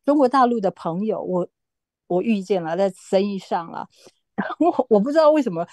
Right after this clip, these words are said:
大概有八成都是觉得他们不喜欢习大大。哎，我不会，我觉得习大大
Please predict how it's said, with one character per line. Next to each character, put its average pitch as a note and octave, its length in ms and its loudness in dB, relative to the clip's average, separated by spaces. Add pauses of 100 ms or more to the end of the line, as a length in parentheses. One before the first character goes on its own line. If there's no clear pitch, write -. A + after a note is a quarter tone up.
(160)
大 D4+ 120 2
概 C#4 140 4
有 F3 140 2
八 B3+ 260 0
成 E3+ 260 -8
都 G3+ 140 -2
是 A#3+ 160 -8
觉 F3 180 -6
得 F3+ 140 -8
他 A3+ 140 -2
们 A3 260 -2
不 D4 80 2
喜 - 160 -2
欢 F3+ 180 -4
习 E3 200 -12
大 F3+ 180 0
大。 E3+ 240 -2
哎， E4 100 4 (320)
我 C#4+ 160 2
不 A3+ 140 2
会， A#3+ 220 0
我 F3+ 100 -2
觉 G#3+ 100 -4
得 D4 60 -4
习 A#3 140 -12
大 B3 120 -2
大 A3 280 -8